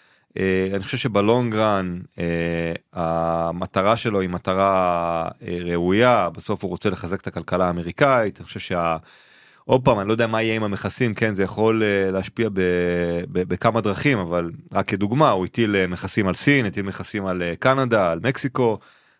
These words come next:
אה, הרבה מאוד מהעץ לבנייה למשל מגיע מקנדה,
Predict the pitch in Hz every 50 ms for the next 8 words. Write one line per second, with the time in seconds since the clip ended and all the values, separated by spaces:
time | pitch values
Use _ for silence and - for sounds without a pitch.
0 | _ _ - 87 87 92 87 82 104 110 110 113 113 104 95 98 92 95 - 123
1 | 123 120 - - 113 95 87 98 98 104 113 113 107 92 - - 92 85 85 82
2 | 85 95 90 90 87 - 131 139 135 117 92 80